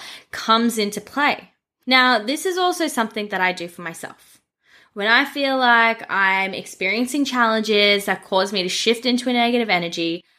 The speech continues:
I immediately counteract all the stress,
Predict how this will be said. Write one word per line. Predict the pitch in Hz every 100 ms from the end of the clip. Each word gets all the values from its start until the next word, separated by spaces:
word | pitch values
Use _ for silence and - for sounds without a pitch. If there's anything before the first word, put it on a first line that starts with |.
| _
I | -
immediately | 196 156 208 202 202 233 285 285 247 185 165 165 - 220 _ _ _ _ -
counteract | 208 220 247 269 302 185 165 - - _ _ _
all | 233 254 311
the | 320
stress, | - 226 196 190 - -